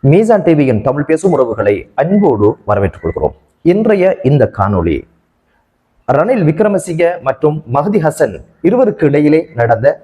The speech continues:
கலந்துரையாடல் சிரிப்புல தொடங்கி நெருப்புல முடிந்தது. பட்லந்த வதை முகாம் குறித்து கேள்வி எழுப்பியதோட பதற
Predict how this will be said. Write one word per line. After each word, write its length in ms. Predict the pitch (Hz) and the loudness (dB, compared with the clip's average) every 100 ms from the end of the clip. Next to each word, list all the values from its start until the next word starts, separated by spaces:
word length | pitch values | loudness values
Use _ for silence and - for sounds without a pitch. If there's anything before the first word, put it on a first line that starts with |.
| _ _ _ _ | _ _ _ _
கலந்துரையாடல் 680 | 135 160 139 107 82 82 - - _ _ _ _ _ | -4 0 2 2 2 -2 -6 -12 _ _ _ _ _
சிரிப்புல 420 | - 226 - 214 | -2 -2 2 0
தொடங்கி 420 | 120 113 131 151 82 73 - 113 | 2 0 2 2 0 -4 -4 0
நெருப்புல 400 | 143 170 135 92 | 2 2 0 2
முடிந்தது. 480 | 98 104 85 73 - - | 2 2 0 -4 -8 -6
பட்லந்த 480 | - 262 262 220 220 226 - - - _ _ _ _ _ - | -2 0 0 4 4 4 0 -8 -14 _ _ _ _ _ 0
வதை 300 | 123 165 262 | 2 2 0
முகாம் 320 | 247 214 156 | 0 0 0
குறித்து 360 | 160 151 143 135 - _ | 0 0 0 -2 -4 _
கேள்வி 400 | - 160 214 196 190 - _ _ | -2 0 2 0 0 -4 _ _
எழுப்பியதோட 580 | 147 190 180 143 110 104 95 76 - - _ _ - _ - | 0 2 2 2 2 2 2 0 -6 -16 _ _ -20 _ -6
பதற 240 | 139 | -2